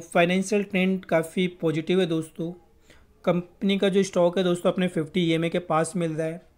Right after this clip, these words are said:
अच्छे रेट पर मिल रहा है, तो आप लोग इसे कंसीडर कर सकते हैं। और अगर आप इसमें पाँच छः महीने होल्ड करते हैं और हमारा अगर एसएल बच जाता है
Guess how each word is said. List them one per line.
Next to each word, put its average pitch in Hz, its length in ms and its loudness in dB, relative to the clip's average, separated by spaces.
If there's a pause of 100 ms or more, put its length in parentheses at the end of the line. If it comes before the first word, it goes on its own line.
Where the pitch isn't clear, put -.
(120)
अच्छे 170 340 -4
रेट 165 240 -6
पर 180 120 0
मिल 160 180 -4
रहा 156 140 -6
है, 165 120 -10 (540)
तो 180 60 2
आप 170 160 0
लोग 190 140 2
इसे 175 340 0 (120)
कंसीडर 165 360 -2
कर 170 180 -2
सकते 165 360 -8
हैं। 165 160 -6 (540)
और 175 100 2
अगर 190 160 4
आप 190 140 4
इसमें 190 200 -2
पाँच 170 300 -2
छः 185 100 -2
महीने 175 200 0
होल्ड 165 300 0
करते 160 360 -4
हैं 180 200 -4 (560)
और 180 100 4
हमारा 170 320 4
अगर 190 220 2
एसएल 165 300 -2
बच 160 160 0
जाता 160 340 0
है 180 160 -4